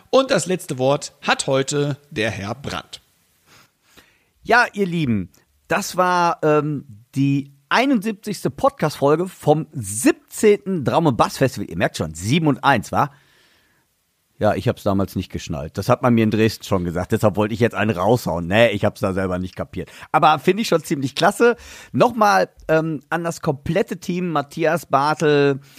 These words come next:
Speaker 2: äh, dem Richard, dem Philipp, dem ganzen Orga-Team, weil die helfenden Hände in Dre-, auf dem Dresdner Drum Festival war.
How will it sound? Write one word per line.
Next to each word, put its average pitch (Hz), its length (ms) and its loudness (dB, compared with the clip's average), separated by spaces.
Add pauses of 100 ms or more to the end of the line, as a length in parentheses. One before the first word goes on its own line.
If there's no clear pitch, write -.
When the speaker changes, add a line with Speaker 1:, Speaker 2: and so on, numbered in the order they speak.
(220)
Speaker 2:
äh, 135 280 4
dem 165 200 -2
Richard, 139 560 0
dem 156 120 0
Philipp, 147 380 2 (180)
dem 143 320 -2
ganzen 170 460 -4
Orga-Team, 151 560 0
weil 135 200 4
die 139 240 -2
helfenden 143 420 0
Hände 143 240 0
in 120 120 -6
Dre-, 127 260 -2
auf 143 160 -4
dem 135 180 -2
Dresdner 127 380 -4
Drum 120 220 -2
Festival 117 480 -2
war. 107 300 0